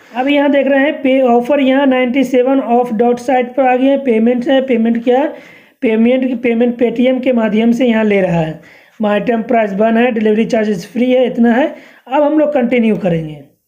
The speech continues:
Continue पर हम लोग यहाँ पर जो आपके रहेंगे कि आप WhatsApp के माध्यम से दे रहे हैं, Paytm से दे रहे हैं, Airtel,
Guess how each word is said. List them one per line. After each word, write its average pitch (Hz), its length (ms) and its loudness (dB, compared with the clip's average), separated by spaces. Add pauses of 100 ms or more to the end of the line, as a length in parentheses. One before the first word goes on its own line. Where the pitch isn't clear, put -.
(1300)
Continue 294 440 2
पर 330 160 0
हम 294 140 0
लोग 277 260 -2 (400)
यहाँ 254 260 0
पर 262 180 0
जो 233 180 2
आपके 269 300 0
रहेंगे 254 300 2
कि 262 140 -2
आप 240 140 0
WhatsApp 226 460 0
के 285 60 0
माध्यम 247 280 2
से 247 100 0
दे 233 120 0
रहे 240 120 2
हैं, 240 120 0
Paytm 233 320 0
से 247 100 -4
दे 240 120 0
रहे 240 160 2
हैं, 240 120 2
Airtel, 247 220 -2